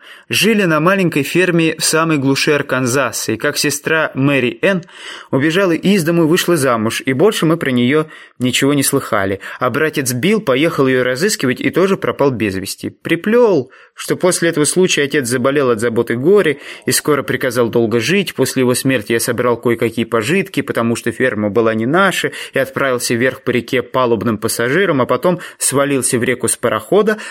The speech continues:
Вот таким образом я попал сюда. «Бедный мальчик», прослезилась старушка, «и пойти-то тебе некуда. Можешь у нас жить сколько захочешь. Наша фамилия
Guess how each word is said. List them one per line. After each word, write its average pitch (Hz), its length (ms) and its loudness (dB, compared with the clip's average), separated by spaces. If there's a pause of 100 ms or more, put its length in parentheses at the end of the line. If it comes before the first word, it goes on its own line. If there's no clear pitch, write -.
(120)
Вот 127 240 0
таким 113 400 -4
образом 160 600 0
я 117 120 0
попал 117 320 0
сюда. - 480 -6 (880)
«Бедный 220 640 0
мальчик», 143 720 0
прослезилась 131 640 0
старушка, 131 540 -2
«и 180 220 -2
пойти-то 175 520 0
тебе 190 240 0
некуда. 135 600 -2 (360)
Можешь 214 440 2
у 196 40 4
нас 202 180 2
жить 190 260 0
сколько 202 400 2
захочешь. 170 600 0
Наша 175 280 0
фамилия 175 580 2